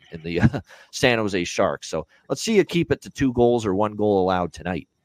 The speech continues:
you know, when you're playing the, uh, Islanders off a really bad, shoddy game against Vancouver. And an Islanders team that, look, offensively, they've been better this year than they've been in years past. And we know defensively they have their issues still. So,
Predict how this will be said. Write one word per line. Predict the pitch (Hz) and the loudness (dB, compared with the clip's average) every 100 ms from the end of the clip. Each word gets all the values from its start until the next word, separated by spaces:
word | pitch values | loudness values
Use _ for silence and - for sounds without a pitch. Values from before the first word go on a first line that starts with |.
| _ _ | _ _
you | 87 | -12
know, | 87 82 | -8 -8
when | 85 | -8
you're | 80 | -12
playing | - 98 92 | -10 -8 -8
the, | 87 82 | -6 -6
uh, | - | -4
Islanders | 90 92 95 92 92 76 80 | -2 -2 -4 -6 -10 -10 -6
off | 80 78 | -6 -2
a | |
really | 87 90 | 0 0
bad, | 80 95 87 | 4 4 4
shoddy | - 95 92 85 | 2 2 2 0
game | 90 87 | -6 -6
against | 80 82 - | -8 -8 -6
Vancouver. | 82 73 90 80 58 - _ | -6 -2 -2 -2 -4 -12 _
And | 87 82 | -6 0
an | |
Islanders | 110 131 123 107 - | 2 4 4 2 2
team | 139 120 | -2 -2
that, | 90 - | 0 6
look, | 160 - _ _ _ _ _ _ _ _ | 6 4 _ _ _ _ _ _ _ _
offensively, | 92 - 113 117 110 117 | -4 -2 -2 -2 0 2
they've | 110 98 | 2 0
been | 104 95 | -4 -2
better | 101 117 | -2 -2
this | 73 - 85 | -6 -8 -8
year | 85 | -6
than | 80 | -6
they've | 80 71 | -8 -8
been | 87 | -8
in | 82 | -8
years | 82 87 | -10 -8
past. | 87 87 - | -6 -6 -8
And | |
we | 98 | -6
know | 101 | -4
defensively | 85 - 104 107 69 73 | -6 -8 -10 -10 -10 -10
they | 78 | -6
have | 78 - | -6 -6
their | 76 76 | -8 -8
issues | - 69 - | -10 -16 -14
still. | 78 67 | -10 -10
So, | - 80 | -4 -4